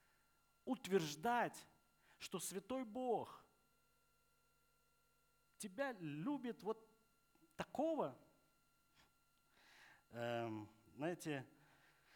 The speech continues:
<clears throat> утверждённый, пример утверждённого и укоренённого в любви.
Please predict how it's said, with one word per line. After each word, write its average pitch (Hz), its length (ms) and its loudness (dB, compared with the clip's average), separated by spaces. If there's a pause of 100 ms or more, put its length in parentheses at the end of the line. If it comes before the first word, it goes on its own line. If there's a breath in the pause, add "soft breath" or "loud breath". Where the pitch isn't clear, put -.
(600 loud breath)
<clears throat> - - -12
утверждённый, 147 760 -4 (160)
пример 240 460 -2
утверждённого 160 760 -2
и 151 60 0
укоренённого 143 760 0
в 127 100 -8
любви. 101 420 -6